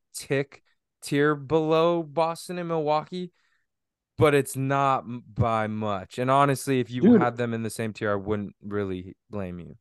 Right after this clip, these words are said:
Speaker 2: I would give, the, the way I put it is if Milwaukee finishes one, I would give it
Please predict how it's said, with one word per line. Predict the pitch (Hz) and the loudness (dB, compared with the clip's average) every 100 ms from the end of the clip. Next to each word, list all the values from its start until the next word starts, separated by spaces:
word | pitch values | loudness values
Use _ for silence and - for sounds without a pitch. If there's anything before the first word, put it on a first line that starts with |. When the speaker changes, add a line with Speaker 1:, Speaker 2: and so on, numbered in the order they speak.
| - | 0
Speaker 2:
I | 160 | 2
would | 214 269 160 | 6 4 4
give, | 160 196 180 - - | 4 2 -2 -10 -6
the, | 143 180 | -2 -2
the | 139 147 | -2 0
way | 151 | 0
I | 190 | -2
put | 147 143 | -2 -4
it | 151 127 | -4 -6
is | 143 | -10
if | 127 | -8
Milwaukee | 139 127 143 - | -4 0 0 -2
finishes | 202 143 151 - 151 123 | -6 -4 -4 -4 -8 -6
one, | 113 113 147 - _ _ _ | -4 -2 -4 -6 _ _ _
I | - 151 | 2 6
would | 180 | 6
give | 160 185 147 - - | 6 2 2 -6 0
it | 143 135 | 0 0